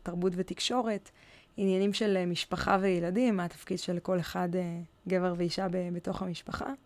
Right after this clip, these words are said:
דוח שהוא מאוד, אה, מפורט, וממש, אה, משווה בין שנה לשנה את, אה, עומק אי השוויון, אה, שקיים בישראל, אה,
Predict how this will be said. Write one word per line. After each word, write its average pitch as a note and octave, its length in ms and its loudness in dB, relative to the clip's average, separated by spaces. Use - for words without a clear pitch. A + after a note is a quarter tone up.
דוח G#3 260 4
שהוא B3+ 180 2
מאוד, G3 260 4
אה, G#3+ 120 6
מפורט, G#3 600 -2
וממש, F#3 520 0
אה, G#3+ 180 -2
משווה G3 460 2
בין F#3+ 240 0
שנה G3 380 2
לשנה A3+ 480 0
את, F3 220 -4
אה, F3 420 2
עומק B3+ 360 4
אי A#3 140 6
השוויון, G3 680 2
אה, F3 200 -4
שקיים F#3 440 -2
בישראל, F#3+ 520 -2
אה, F3+ 60 -4